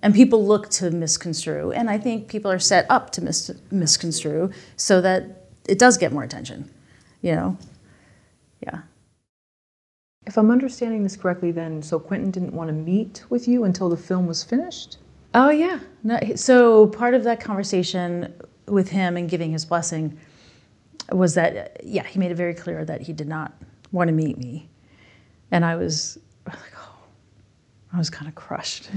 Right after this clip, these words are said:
Speaker 1: <laughs> You know, I was like, it, maybe I thought I could use him as a reference or actually to check things with him to make sure that I was doing things correctly. And he's like, "No, no, no. <laughs> Nope, we'll meet afterwards." Um,
Speaker 2: That's interesting.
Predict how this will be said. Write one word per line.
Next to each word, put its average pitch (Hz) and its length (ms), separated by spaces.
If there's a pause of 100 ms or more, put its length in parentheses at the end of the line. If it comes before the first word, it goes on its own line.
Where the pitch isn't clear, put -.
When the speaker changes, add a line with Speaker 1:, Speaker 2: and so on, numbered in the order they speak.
Speaker 1:
<laughs> - 160
You 359 100
know, 349 100
I 392 80
was 285 120
like, 240 200 (360)
it, - 220
maybe 226 560
I 190 80
thought 180 500
I 175 100
could 170 140
use 165 160
him 156 80
as 160 80
a 185 60
reference 269 640
or 160 380 (440)
actually 214 500
to - 140
check 262 240
things 247 200
with 226 140
him 226 180
to 208 100
make 277 120
sure 262 240
that 247 140
I 226 80
was 214 140
doing 214 200
things 208 200
correctly. 190 640 (460)
And 160 340
he's 170 180
like, - 160
"No, 175 100
no, - 120
no. - 840
<laughs> - 80
Nope, 208 300
we'll 165 80
meet 180 160
afterwards." - 500 (640)
Um, 170 440 (260)
Speaker 2:
That's - 180
interesting. 226 460